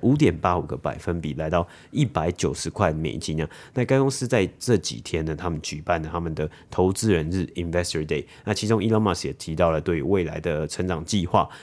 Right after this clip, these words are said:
不过呢，也有投资人原先期待啊，就说，诶，这样子的这个，嗯，投资人日啊，公开的一个，这个算是一个活动呢，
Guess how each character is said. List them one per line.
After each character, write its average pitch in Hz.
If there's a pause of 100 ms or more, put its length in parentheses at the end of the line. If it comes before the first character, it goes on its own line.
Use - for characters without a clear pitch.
(140)
不 135
过 165
呢， 143
也 98
有 101
投 -
资 90
人 82
原 82
先 87
期 -
待 80
啊， 76
就 85
说， 87
诶， 123 (240)
这 151
样 131
子 92
的 85
这 101
个， 85 (180)
嗯， 82
投 98
资 104
人 98
日 101
啊， 82
公 98
开 92
的 87
一 82
个， 82
这 95
个 85
算 87
是 85
一 82
个 85 (120)
活 104
动 120
呢， 95